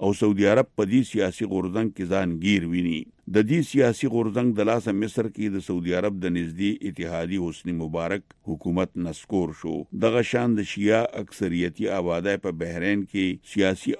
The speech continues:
الګو هم سعودي شاهي خاندان سرګومه کړی دی. په دې ټولو مسلو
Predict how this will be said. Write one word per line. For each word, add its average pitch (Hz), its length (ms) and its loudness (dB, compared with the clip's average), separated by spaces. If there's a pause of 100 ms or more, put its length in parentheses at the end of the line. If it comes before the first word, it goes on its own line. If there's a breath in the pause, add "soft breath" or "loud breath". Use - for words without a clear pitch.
الګو 95 400 2
هم 113 200 0 (140)
سعودي 104 460 2
شاهي 117 340 4
خاندان 95 640 0 (160)
سرګومه 87 560 -2
کړی 98 260 2
دی. 85 140 0 (220)
په 120 100 4
دې 127 240 4
ټولو 156 300 6
مسلو 113 360 0